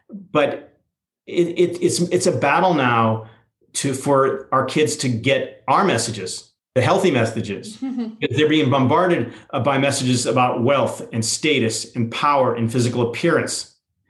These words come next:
Speaker 1: and from our popular culture. And don't even get me started on popular culture. That, that other book, um, Your Children Are Under Attack.
Speaker 2: <laughs>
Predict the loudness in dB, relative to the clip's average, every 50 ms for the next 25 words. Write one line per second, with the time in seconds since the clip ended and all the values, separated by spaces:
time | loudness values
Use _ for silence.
0 | _ _ _ _ -20 _ _ _ _ _ -2 0 2 2 2 2 2 2 0 0
1 | 0 0 0 -2 -2 -4 -2 0 0 2 2 0 0 0 0 0 0 0 0 0
2 | 0 0 0 0 0 -4 -8 -10 -8 -4 -2 0 0 2 2 2 2 2 0 -2
3 | -4 -4 -6 -6 -2 0 0 2 2 0 -2 -2 -2 -2 -2 -2 -4 -2 0 0
4 | 0 0 0 0 0 0 0 0 0 0 2 2 2 0 0 0 0 -2 -2 -2
5 | -4 -2 0 2 2 0 0 0 0 0 2 2 2 2 0 0 -2 -4 -2 -2
6 | -2 -2 -4 -6 -12 -18 -18 _ -20 -20 _